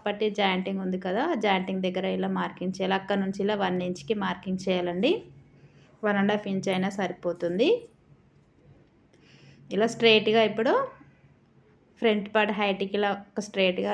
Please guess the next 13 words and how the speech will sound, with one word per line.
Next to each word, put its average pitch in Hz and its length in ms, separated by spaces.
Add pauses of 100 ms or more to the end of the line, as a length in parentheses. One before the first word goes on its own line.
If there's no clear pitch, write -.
లైన్ 185 300
మార్కింగ్ 180 420
చేయాలి. 180 380 (3250)
ఇలాగా 190 380 (800)
ఇప్పుడు 269 240
ఉక్స్ 247 240
పట్టి 226 320
కాజా 208 320
పట్టి 202 240 (100)
మధ్య 196 240 (1300)
కాజా 208 280
పట్టి 208 240
వేస్తాం 196 380